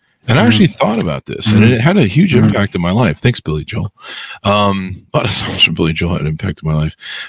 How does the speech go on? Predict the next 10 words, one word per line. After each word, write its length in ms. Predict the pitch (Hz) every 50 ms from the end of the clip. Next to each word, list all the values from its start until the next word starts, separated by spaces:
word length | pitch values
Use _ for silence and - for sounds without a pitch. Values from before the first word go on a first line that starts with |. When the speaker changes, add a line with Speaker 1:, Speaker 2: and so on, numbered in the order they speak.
| -
Speaker 1:
But, 200 | - 113 117 117 - _ _ _ _ _ -
and 140 | 131 131 127
so 160 | - 151 147
I, 220 | 165 214 208 180 - _
I 120 | 135 165 180
started 340 | - - 285 220 190 165
looking 340 | 147 147 170 - - 160 127
at 100 | 104 80 78
life 440 | 95 98 101 101 98 90 - - - _ - - - - - - - _ _ -
as, 540 | 107 110 113 110 104 95 87 - - -